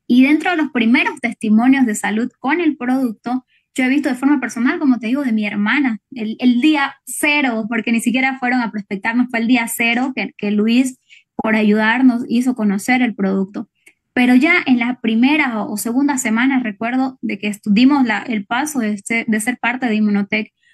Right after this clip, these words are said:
tuvimos un testimonio bastante fuerte que yo creo que en mi equipo es el testimonio más impactante,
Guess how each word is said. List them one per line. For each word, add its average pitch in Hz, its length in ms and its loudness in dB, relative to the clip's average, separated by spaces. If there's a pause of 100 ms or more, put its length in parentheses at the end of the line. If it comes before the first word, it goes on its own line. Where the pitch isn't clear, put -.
(120)
tuvimos 339 520 2
un 262 220 2
testimonio 247 560 0
bastante 247 360 -2
fuerte 233 480 -6
que 226 140 -2
yo 254 200 -2
creo 269 420 -4
que 220 320 -6
en 226 100 -4
mi 220 120 -2
equipo 302 480 -4
es 285 120 -4
el 226 80 -4
testimonio 226 460 0
más 262 200 2
impactante, 247 760 -2